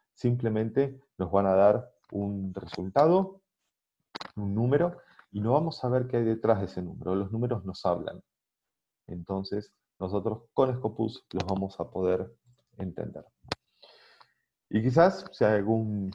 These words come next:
bibliotecario, bibliotecólogo, han escuchado hablar de snip, de Simago, S J R, son medidores de impacto. Vamos a hablar de medidores de impacto cuando hablamos de, para ponerlo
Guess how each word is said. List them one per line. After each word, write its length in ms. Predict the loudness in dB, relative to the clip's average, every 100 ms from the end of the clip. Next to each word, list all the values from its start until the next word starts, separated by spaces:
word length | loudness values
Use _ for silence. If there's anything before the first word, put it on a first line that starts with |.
| -12 -4
bibliotecario, 680 | -2 -2 -4 2 4 4 2
bibliotecólogo, 1040 | -2 -6 -2 2 4 4 4 0 -2 -10
han 180 | -6 -4
escuchado 440 | -4 -6 -8 -4 -2
hablar 260 | -2 -2
de 200 | -2 -4
snip, 420 | -8 -4 -2 -2 -10 _ _
de 140 | -8
Simago, 720 | -6 -4 0 2 2 0 -4 _ -20
S 140 | -18
J 340 | -14 -6 -2 0
R, 300 | -2 -4 -6 -12 _ _
son 340 | -6 -4 -2 -2
medidores 480 | -2 2 2 0 0
de 120 | 0
impacto. 560 | 0 -2 -2 -4 -4 -2
Vamos 200 | -2 0
a 40 |
hablar 200 | 0 2
de 80 | 0
medidores 360 | 2 2 2 -2
de 60 |
impacto 400 | -6 -8 -8 -8
cuando 220 | -6 -2
hablamos 440 | -2 -2 -6 -8 -14 _ -20 -10 -2
de, 280 | -2 -4 _ _ _ _ _ _ _
para 440 | -2 0 0 -2 -10 _ -8
ponerlo 760 | -4 -2 -2 -2 -2 -4 -10